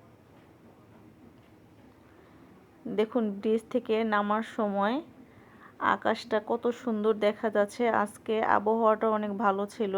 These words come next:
ভালো ছিল বলতে হঠাৎ আবার ঝিরিঝিরি একটু বৃষ্টিও হচ্ছিল,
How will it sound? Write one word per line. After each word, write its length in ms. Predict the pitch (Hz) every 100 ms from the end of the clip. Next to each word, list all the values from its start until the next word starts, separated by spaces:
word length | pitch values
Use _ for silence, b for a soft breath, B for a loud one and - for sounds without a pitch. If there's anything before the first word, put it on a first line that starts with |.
| 226 302 B B B B B B _ - - 220
ভালো 200 | 214 240 233
ছিল 160 | 254 233 214
বলতে 260 | 220 220 220 220 226
হঠাৎ 300 | 202 214 208 214
আবার 180 | 214 208 -
ঝিরিঝিরি 440 | 233 220 220 214 208
একটু 140 | - 208
বৃষ্টিও 460 | 220 226 - 247 240 233
হচ্ছিল, 380 | 214 - 226